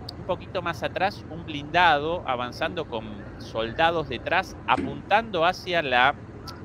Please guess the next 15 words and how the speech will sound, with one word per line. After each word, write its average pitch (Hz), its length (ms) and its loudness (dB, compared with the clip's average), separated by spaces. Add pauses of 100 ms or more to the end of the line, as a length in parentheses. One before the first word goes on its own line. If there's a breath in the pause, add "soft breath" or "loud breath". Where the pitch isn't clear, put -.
(120)
esto - 180 -10
lo, 113 280 -6
lo 113 100 -6
voy 123 100 -2
a 127 40 -2
presentar 117 480 -2
en 123 100 -6
el 147 80 -8
próximo - 360 -8
video, 143 240 -2 (480 loud breath)
apuntando 180 640 0
con 160 160 -2
sus, 127 520 -10
eh, 110 380 -2
ahí, 147 220 8